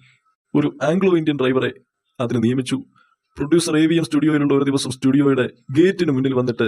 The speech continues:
ആ കാർ നിർത്തി. അതിൽ നിന്ന് ചലന സൗന്ദര്യം കൊണ്ട് ഹൃദയങ്ങൾ കീഴടക്കിയ ആ മാന്ത്രികൻ പുറത്തിറങ്ങി. സ്റ്റൈലിൽ നടന്ന് കാറിന് മുന്നിലെത്തി സ്വതസിദ്ധമായ ശൈലിയിൽ കാല് കാലിന്മേൽ വെച്ച്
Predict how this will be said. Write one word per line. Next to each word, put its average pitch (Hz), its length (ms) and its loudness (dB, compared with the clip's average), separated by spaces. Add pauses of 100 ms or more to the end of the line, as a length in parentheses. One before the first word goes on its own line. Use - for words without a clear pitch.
(360)
ആ 135 40 0
കാർ 139 340 -2
നിർത്തി. 123 340 -6 (180)
അതിൽ 139 160 -2
നിന്ന് 139 320 0 (560)
ചലന 170 280 2
സൗന്ദര്യം 156 480 -2
കൊണ്ട് 147 160 -2
ഹൃദയങ്ങൾ 156 440 0
കീഴടക്കിയ 135 420 0
ആ 131 40 2
മാന്ത്രികൻ 123 420 -2
പുറത്തിറങ്ങി. - 440 -4 (380)
സ്റ്റൈലിൽ 180 440 0
നടന്ന് 143 280 0 (280)
കാറിന് 165 300 0
മുന്നിലെത്തി 135 580 -4
സ്വതസിദ്ധമായ 151 720 -2
ശൈലിയിൽ 143 460 0
കാല് 143 300 -2
കാലിന്മേൽ 151 400 0
വെച്ച് 123 220 -2